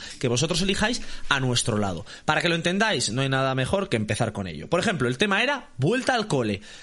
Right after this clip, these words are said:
Con esta temática, con esta nueva temática, yo que he pensado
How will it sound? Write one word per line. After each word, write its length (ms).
Con 160
esta 220
temática, 560
con 100
esta 160
nueva 160
temática, 500
yo 340
que 180
he 60
pensado 580